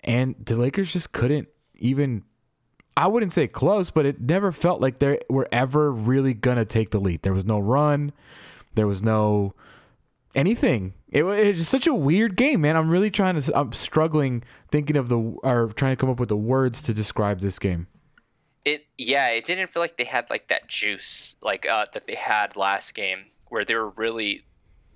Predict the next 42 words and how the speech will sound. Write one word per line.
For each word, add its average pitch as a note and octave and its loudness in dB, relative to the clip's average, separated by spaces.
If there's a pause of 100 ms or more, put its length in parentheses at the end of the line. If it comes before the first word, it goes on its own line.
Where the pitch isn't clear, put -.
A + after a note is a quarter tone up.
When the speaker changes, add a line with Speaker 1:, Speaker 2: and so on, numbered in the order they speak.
Speaker 2:
they A#2+ 0
really A2 -4
got G#2 0
out G2+ 0
and F#2 -12
ran F#2+ -2
a F#2 -6
lot. F#2 -2
They G#2 -12
played A2 -6
with G2 -10
a G#2 -4
lot G2 -2
of F2+ -6
energy. F#2+ -10 (420)
Tonight, C#3 -2
I, B2+ 0
I B2 0
felt - -2
like A#2+ -6
they A2+ -4
kinda A2+ -2
came G#2+ -8
out G#2 -2
a G2 -10
little C#3 -4
deflated, C3 -6 (280)
maybe B2 -4
because B2 -10
all A2+ -2
the A2+ -4
injury A#2+ -4
news A2+ -10
and F2+ -18 (520)
knowing G#2 -4
they G#2 -4
were G2 -4
gonna F#2 -10
be G2+ -12
so - -6
shorthanded G2 -4
and - -18